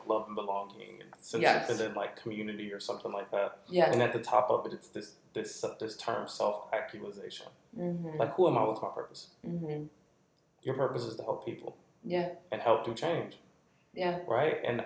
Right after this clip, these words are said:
Speaker 1: I feel like we separate ourselves too much, right? Especially when you feel like you're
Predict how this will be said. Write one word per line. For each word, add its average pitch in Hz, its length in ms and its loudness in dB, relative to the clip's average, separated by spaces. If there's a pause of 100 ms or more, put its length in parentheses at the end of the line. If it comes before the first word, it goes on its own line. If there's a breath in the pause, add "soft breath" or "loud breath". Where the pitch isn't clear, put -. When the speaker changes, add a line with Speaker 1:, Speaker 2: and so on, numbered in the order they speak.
Speaker 1:
I 123 200 10
feel 135 300 6
like 110 380 6 (1500)
we 113 220 -6
separate 113 760 2
ourselves 117 540 4
too 127 80 -4
much, 123 280 -2 (580)
right? 117 380 8
Especially - 480 0
when 151 140 4
you 123 80 -2
feel - 180 -2
like 117 200 0
you're 107 100 -10